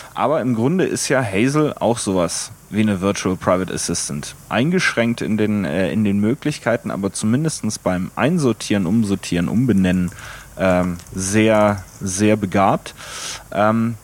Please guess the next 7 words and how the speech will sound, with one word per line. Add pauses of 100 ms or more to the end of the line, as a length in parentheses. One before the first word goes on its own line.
(500)
habt
ihr
eine
interessante (140)
Hazel
Rule,
ähm,